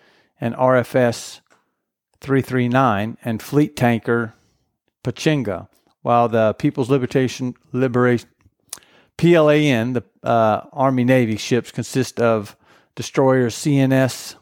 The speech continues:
one one nine, C N S one two one, frigate C N S five four two and C N S five nine eight, and fleet oiler C N S eight eight nine. There has been no information on the release of, of,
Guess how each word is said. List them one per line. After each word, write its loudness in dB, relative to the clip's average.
one -4
one -2
nine, 2
C -2
N 2
S -2
one -2
two -4
one, -2
frigate 0
C -2
N 2
S 0
five 0
four -2
two -2
and -6
C -2
N 0
S -2
five 0
nine -2
eight, 2
and -8
fleet -2
oiler 0
C -4
N 0
S -2
eight 0
eight -2
nine. -2
There -6
has 0
been 0
no 2
information -2
on -2
the -2
release 0
of, -4
of, -2